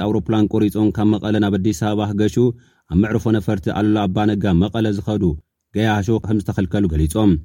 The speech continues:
እቲ ክልከላ ካብ ዒስራን ሸሞንተን ታሕሳስ ክልተ ሽሕን ዓሰርተ ሓሙሽተን ዓመተ ምህረት ከም ጀመረን ካብ ሰብ ጸጋ ዕድመ ህጻውንትን ወረቐት ሕክምና ላዕለዋይ ሓላፍነት ማለት ሪፈር ዝሓዙ ተሓከምቲ ወጻኢ ዘለዉ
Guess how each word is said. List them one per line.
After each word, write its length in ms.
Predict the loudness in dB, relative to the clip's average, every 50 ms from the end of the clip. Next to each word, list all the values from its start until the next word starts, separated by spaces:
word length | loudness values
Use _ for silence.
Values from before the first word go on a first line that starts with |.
| -8 _ _ -10
እቲ 100 | -8 -4 -2
ክልከላ 320 | -2 -2 0 0 0 0 0 -2
ካብ 200 | -2 -4 -4 -4 -4 -6
ዒስራን 260 | -4 -2 -2 -2 -2 -2
ሸሞንተን 460 | 0 0 0 0 0 0 0 -2 -2
ታሕሳስ 360 | -4 -4 -4 -2 -2 -2 -4 -8
ክልተ 360 | -6 -4 -4 -2 0 0 0
ሽሕን 180 | 0 -2 -4 -4
ዓሰርተ 300 | -4 -4 -2 -4 -4 -2
ሓሙሽተን 380 | 0 0 0 2 2 0 -2 2
ዓመተ 220 | 2 2 2 2 2
ምህረት 260 | 2 2 2 0 -2
ከም 160 | 0 0 0 2 4
ጀመረን 380 | 4 4 4 4 2 2 0 0 -2 _ _ _ _ _ _ -6
ካብ 140 | -4 -4 -2
ሰብ 180 | -2 -4 -4 -4
ጸጋ 240 | -4 -4 -4 -4 -4 -2
ዕድመ 180 | 0 2 4 4 2 2 -2 -8 _ _ _
ህጻውንትን 600 | -6 -4 -2 -2 0 2 2 2 2 2 2 2 0 -2 -4
ወረቐት 300 | -4 -4 -2 -2 -4 -4 -4
ሕክምና 380 | -6 -6 -2 0 2 2 2 2 2
ላዕለዋይ 340 | 0 0 0 0 -2 -2 -2
ሓላፍነት 440 | -2 -4 -2 0 0 0 0 0 0
ማለት 340 | 0 0 0 -2 -2 0
ሪፈር 300 | 0 0 0 2 0 0 0
ዝሓዙ 280 | -2 -2 0 -2 -2 -2
ተሓከምቲ 440 | -4 -6 -8 -6 -2 -2 -2 0 0
ወጻኢ 340 | -2 -2 0 0 0 0 0
ዘለዉ 320 | 2 2 2 2 2 2